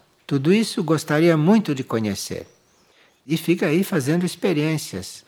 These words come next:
fica se batendo, se debatendo aí. Mas aqui é preciso uma redenção ao próprio interior.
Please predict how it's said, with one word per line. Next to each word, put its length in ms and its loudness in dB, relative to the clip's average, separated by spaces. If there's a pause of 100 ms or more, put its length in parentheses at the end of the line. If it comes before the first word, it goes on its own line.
(200)
fica 400 -8
se 180 -6
batendo, 680 -2
se 200 -12
debatendo 760 0
aí. 240 -6 (720)
Mas 680 -4 (180)
aqui 460 -2
é 60 -2
preciso 800 -2 (220)
uma 300 -2
redenção 960 0
ao 100 0
próprio 420 -2
interior. 480 -6